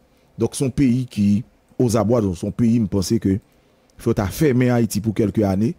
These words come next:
Fèmen sa nèt, fèmen, fèmen. Fèmen nèt, nèt, nèt, nèt, nèt. Epi deplase moun yo, voye yo nan lòt anplasman, malerezman,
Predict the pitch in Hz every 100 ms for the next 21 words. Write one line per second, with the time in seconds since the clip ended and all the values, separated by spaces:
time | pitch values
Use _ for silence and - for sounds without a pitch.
0 | _ - - 160 156 156 147 165 165 -
1 | - - 170 165 - 175 175 - _ _
2 | _ _ _ _ - 156 156 160 147 160
3 | 196 240 226 - 160 175 - 151 151 -
4 | 131 127 - 143 185 _ _ _ - 110
5 | 135 120 95 101 139 143 139 - 131 104
6 | 107 147 220 _ _ _ _ _ _ -
7 | 92 135 143 143 143 127 123 135 131 123
8 | 120 - 127 160 - _ _ _ - 98
9 | 113 113 104 127 165